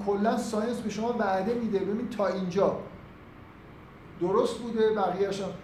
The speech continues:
یه جوکی هست که می‌گن یه نفر یه بسته اسکناس رو بهش دادن توی بانک بشمره، حوصله نداشت گفت من قبول دارم، یارو اصرار کرد گفت که نه بشمر،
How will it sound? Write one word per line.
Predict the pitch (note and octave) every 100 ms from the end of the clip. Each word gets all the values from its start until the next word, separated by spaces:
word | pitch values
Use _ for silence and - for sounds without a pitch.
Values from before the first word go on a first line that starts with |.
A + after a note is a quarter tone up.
| - G3+
یه |
جوکی | G3+ A3 B3 A#3
هست | A3 F#3+ F3+
که | -
می‌گن | F#3 F#3+ F#3+
یه | G3
نفر | F#3+ F3+ F#3+ F3+ F3+ - - - F3+
یه |
بسته | F#3 D#3+ F#3+
اسکناس | F3+ D#3+ E3+ E3+ F#3+ G3+
رو | G3 G3 F#3+ - - - - - - - - -
بهش | E3 F3
دادن | E3+ F#3+ F#3+ F3+
توی | G3
بانک | G3 F#3 F3
بشمره، | F#3 G#3 G#3+ G#3+
حوصله | G3 F#3 E3+ G3 G#3 A3
نداشت | A3 A3 A3
گفت | A3
من | A#3
قبول | G#3 G3+ A3
دارم، | G3 D#3 - - - - - - - F3
یارو | A3
اصرار | A3+ - G#3+ A#3+ A#3
کرد | A#3 A#3 A3+
گفت | A3 A3
که | G#3+
نه | G3
بشمر، | G3 G3 -